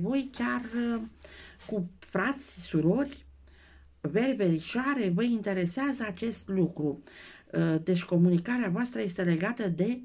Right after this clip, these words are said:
o casă. În ceea ce privește un proces,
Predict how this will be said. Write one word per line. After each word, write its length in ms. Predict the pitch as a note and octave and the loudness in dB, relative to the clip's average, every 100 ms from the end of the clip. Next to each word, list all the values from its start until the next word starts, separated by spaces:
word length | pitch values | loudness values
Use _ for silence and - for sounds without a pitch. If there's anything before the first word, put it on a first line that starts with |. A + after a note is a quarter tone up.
| - | -10
o 100 | F#3+ | -8
casă. 640 | F3 - A3 F3 - B2 F3 _ _ _ - - - - - - | -6 -4 -6 -6 -10 -12 -14 _ _ _ -20 -20 -18 -18 -14 0
În 140 | D#3+ D#3+ | 2 2
ceea 280 | G#3+ B3 | 0 -2
ce 200 | A#3+ F#3 | 0 0
privește 960 | F3 D#3 D#3+ C4 C4+ - D4 B3 F3+ D#3 - _ _ - - - - _ _ - | 0 0 0 -2 -2 -2 0 0 0 -2 -6 _ _ -20 -20 -20 -20 _ _ 0
un 220 | F#3+ B3+ | 4 4
proces, 720 | D4 B3+ - D3 E3+ - - | 2 0 0 -2 -2 -6 -14